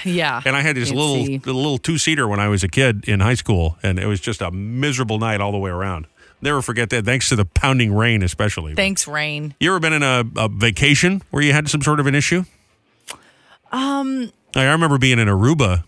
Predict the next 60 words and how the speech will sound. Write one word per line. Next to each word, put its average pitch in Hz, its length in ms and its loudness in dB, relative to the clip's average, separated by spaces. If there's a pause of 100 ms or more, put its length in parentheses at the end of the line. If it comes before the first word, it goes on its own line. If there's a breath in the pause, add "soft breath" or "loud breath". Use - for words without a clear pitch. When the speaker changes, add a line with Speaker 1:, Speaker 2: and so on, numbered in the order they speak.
(180)
Speaker 2:
when 107 120 0
I 98 100 2
was 92 140 0
a 87 40 -4
kid. 101 240 0
Speaker 1:
<sighs> 90 60 -8
Speaker 2:
Family 113 280 -2
went 101 160 -4
on 98 80 -4
a 95 40 -4
vacation. 101 440 -6
Grandparents, 104 520 -4
we 98 100 -6
all 98 140 -4
went. 98 240 -6 (440 loud breath)
And, 85 380 -4
uh, 73 240 -6 (240)
there 110 80 -4
were 101 60 -2
a - 20 -8
couple - 240 -2
of 92 80 -4
days 82 260 -2
where 92 80 -2
you 90 60 0
just, 92 220 -2
you 113 100 0
know, 98 60 2
you 90 80 2
spent 113 240 -2
all 107 80 0
that 101 160 0
money, 110 200 0
all 104 140 0
that 98 160 -2
time 110 220 0
to 98 40 0
get 92 140 -2
down 110 220 0
there, 82 160 0
and 82 100 0
it's 78 140 -4
just - 280 -4 (360 loud breath)
washed 113 420 2
out, 143 260 2
you 113 80 -2
know, 113 120 2
the 107 100 2
heavy 120 240 2
rain 123 380 -2
and 92 200 -2
wind 135 300 2
and 95 100 2
all 87 140 2
of 90 80 4
that. 87 180 2
And 101 80 -2
you 87 100 2
Speaker 1:
Yeah. 151 240 0
Speaker 2:
wa-, 135 60 -8